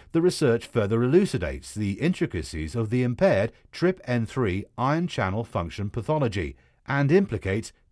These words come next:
pip two and I L two in this mechanism. N C N E D's research is forging the way ahead in improving our knowledge of the pathophysiology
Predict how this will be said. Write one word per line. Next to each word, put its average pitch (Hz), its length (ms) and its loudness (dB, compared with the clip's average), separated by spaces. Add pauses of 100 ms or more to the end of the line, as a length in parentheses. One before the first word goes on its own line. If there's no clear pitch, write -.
pip 170 240 0
two 76 360 -2 (320)
and 90 400 -2
I 80 200 -4
L 69 160 -6
two 123 360 0 (340)
in 123 220 0
this 151 240 -2
mechanism. 92 640 -2 (680)
N 190 220 4
C 131 360 2
N 127 200 2
E 160 100 2
D's 127 260 2
research 95 520 -2 (240)
is 110 200 0
forging 139 460 4
the 160 80 4
way 120 300 2
ahead 85 320 -2 (180)
in 113 80 0
improving 156 640 4
our 156 260 2
knowledge 80 480 0
of 87 180 -4
the 85 160 -4
pathophysiology 113 1200 0